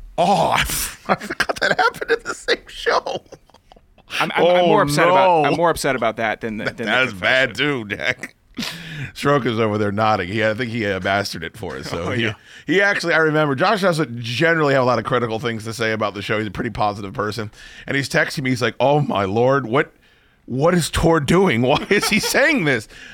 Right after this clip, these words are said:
Speaker 1: Uh, and I, I didn't have an answer. Um, point being, <laughs> if you're coming out and you're picking up that episode, it is, uh,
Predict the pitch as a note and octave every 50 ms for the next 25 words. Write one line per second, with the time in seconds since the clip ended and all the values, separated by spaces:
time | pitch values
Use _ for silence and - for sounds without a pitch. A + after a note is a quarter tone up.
0 | - - - G2+ G2+ G#2+ G#2+ A2 A2+ D2 F#2+ G#2 G2 F2 F2 F2+ D#2+ C2+ - B1+
1 | D#2 E2+ F2 - - C2 - - - F#2+ G#2+ A2+ A2+ A2 A2 G#2 F#2+ F2+ D#2 -
2 | _ _ _ _ _ _ _ _ - - _ - - _ - _ _ _ - G#3+
3 | A#3 G#3+ - E3+ E3 D#3 B2+ G2+ G2+ - D3 - G#3 F#3 E3+ - A3+ A3+ G#3+ G3
4 | G3 F#3 F3+ E3 D#3 D3 C#3+ A#2 E3 D#3+ D3+ D#3 D3+ C#3+ B2 B2+ B2 B2 B2 A#2+
5 | G#2+ A2+ G#2+ G2+ A#2 A2 A2 G#2+ G2 - - A2+ A2+ A#2 A2+ G#2 G#2 G2+ A2+ G2+
6 | G2 F#2+ F2+